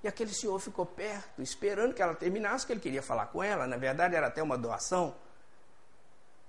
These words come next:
E ela não parou para atendê-lo. E ele teve que ficar ali. Quando ela terminou o trabalho dela junto àquele irmão, ela se levantou. E ele falou assim: "Madre,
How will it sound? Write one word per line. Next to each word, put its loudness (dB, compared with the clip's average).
E -2
ela -4
não -6
parou -2
para -6
atendê-lo. -6
E -6
ele -6
teve -4
que -10
ficar -4
ali. -2
Quando 10
ela 12
terminou 12
o 6
trabalho 10
dela 12
junto 6
àquele 6
irmão, 6
ela 6
se 6
levantou. 4
E 2
ele 2
falou -2
assim: -4
"Madre, -4